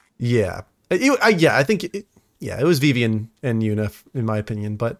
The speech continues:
yeah, I, I don't know. I think it was a pretty expected outcome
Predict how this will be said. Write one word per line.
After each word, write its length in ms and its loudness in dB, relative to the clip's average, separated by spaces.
yeah, 160 2
I, 200 4
I 60 2
don't 80 6
know. 80 8
I 80 6
think 160 4
it 20 6
was 140 6
a 60 0
pretty 840 2
expected 840 2
outcome 560 0